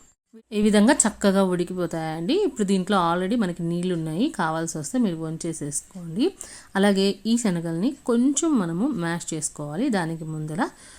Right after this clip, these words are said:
రుచికి తగినంతగా ఉప్పు వేసుకోవాలి. నేను కల్లుప్పు వేసుకుంటున్నాను. అలాగే కొంచెం పసుపు కూడా వేసేసుకొని ఈ విధంగా పప్పు గుత్తి కానీ లేదంటే మ్యాషర్‌తో కానీ కొంచెం మెదుపుకోవాలి. దీనివల్ల మనకి గ్రేవీ కన్సిస్టెన్సీ అనేది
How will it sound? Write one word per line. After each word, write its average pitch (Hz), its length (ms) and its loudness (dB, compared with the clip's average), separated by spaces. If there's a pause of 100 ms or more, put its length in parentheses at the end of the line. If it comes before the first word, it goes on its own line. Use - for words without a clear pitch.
(440)
రుచికి 196 300 2
తగినంతగా 175 500 -2 (120)
ఉప్పు - 260 -4
వేసుకోవాలి. 170 500 0
నేను 185 220 2
కల్లుప్పు 165 380 -6
వేసుకుంటున్నాను. 156 720 -4 (480)
అలాగే 175 240 0 (220)
కొంచెం 180 320 -2 (100)
పసుపు - 300 -8 (100)
కూడా 165 220 -4
వేసేసుకొని 165 640 -4 (380)
ఈ 208 80 4
విధంగా 185 280 2 (100)
పప్పు 170 260 -4
గుత్తి 165 300 -6
కానీ 165 240 -4 (300)
లేదంటే 165 440 -2 (420)
మ్యాషర్‌తో 175 480 -4 (120)
కానీ 175 200 -2 (520)
కొంచెం 233 380 6 (140)
మెదుపుకోవాలి. 165 760 -2 (800)
దీనివల్ల 208 360 6 (100)
మనకి 208 200 4 (100)
గ్రేవీ 202 360 6
కన్సిస్టెన్సీ 185 680 0
అనేది 170 240 -2